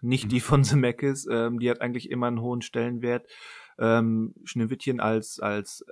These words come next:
Speaker 1: erster hat immer einen hohen historischen Stellenwert. Das ist ja au-, spielt ja auch immer eine Rolle bei diesen Dingern, was
Speaker 2: Mhm.
Speaker 1: eben auch zu, was wir gleich vielleicht besprechen. Die entscheidende Frage ist, bewerten wir unseren persönlichen Geschmack, wenn wir so eine Top Ten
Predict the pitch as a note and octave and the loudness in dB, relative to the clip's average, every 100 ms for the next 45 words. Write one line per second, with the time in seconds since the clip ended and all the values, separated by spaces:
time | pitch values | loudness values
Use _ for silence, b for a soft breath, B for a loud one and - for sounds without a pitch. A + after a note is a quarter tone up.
0 | - G2+ A2+ - - - A2 C3 B2 B2 | -8 -4 -4 -4 -6 -6 -6 -8 -4 -2
1 | A#2+ A#2+ A2+ A2+ B2 A#2+ A2+ A2+ - B2+ | -2 -2 -4 0 0 0 -2 -6 0 0
2 | B2+ - - B2+ B2 B2 A#2 A2 G#2 - | 0 -6 -4 -4 -2 -2 -2 -6 -6 -2
3 | G#2+ A#1+ - - - A#2+ G#2+ A2+ C3+ B2 | 0 0 -4 -12 -8 -4 -2 -2 -2 -2
4 | B2 A2+ A#2+ A#2 A#2 A#2 A#2 A2+ A#2+ A#2 | -2 2 2 2 -2 -4 -6 -6 -4 -2
5 | A#2 b b b b A#2+ A#2 B2 A2 - | -4 b b b b 0 2 4 2 0
6 | - - _ - A#2 - G#2+ G#2+ G#2 - | -8 -14 _ -16 -16 -14 -6 -4 -4 -10
7 | _ A2+ A2 - - - A2+ - A2+ B | _ -8 -8 -8 -12 -4 -4 -2 -4 B
8 | B B - A#2 A#2 A#2 A2 A#2 A2 A2+ | B B -2 0 2 0 0 0 2 2
9 | A#2+ - A2 A#2 A#2 B2+ A#2 A2+ A2+ G#2+ | 0 0 2 2 2 2 2 0 -2 -4
10 | G#2 - G#2 A#2+ D3 C#3 C#3+ C#3 C#3 C#3 | -4 -2 0 2 2 0 -2 -2 -2 -2
11 | C#3 C3 B2+ A#2+ B2+ A#2+ B2+ - B2+ C3 | 0 0 0 0 -4 -2 -4 -2 -4 -4
12 | B2+ | -6